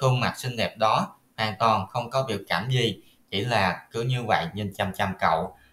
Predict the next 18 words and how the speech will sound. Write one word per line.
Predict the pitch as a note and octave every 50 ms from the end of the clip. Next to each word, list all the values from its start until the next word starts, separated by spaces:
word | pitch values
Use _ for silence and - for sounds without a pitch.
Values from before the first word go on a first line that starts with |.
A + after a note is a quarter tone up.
| _ _
Người | - A2 A2 G2+ F#2 F#2 -
trước | - C3+ C3
mắt | B2+ C3 C3+ C3 - - _ _ _ -
không | B2+ A#2 A2 G#2+
lên | A2 G#2+ G2 -
tiếng, | A#2 A#2 A#2 D3 F#3+ - - _ _ _ _ _
cũng | - E2+ E2 -
không | - C3 A#2+ A#2 A2+
có | - B2 C3 C3
bất | C3+ C3 - -
kỳ | - A2+ G2+
động | F#2 F#2 F2+ -
tác | - C#3 C#3+ -
hồ | - A2 G#2+ A2
nào. | A2 A2 G#2+ G2+ F#2+ - - - _ _ _ _
Phát | C#3+ D3+ - -
hiện | A3 G#3 F3+ - - - -
rốt | C3+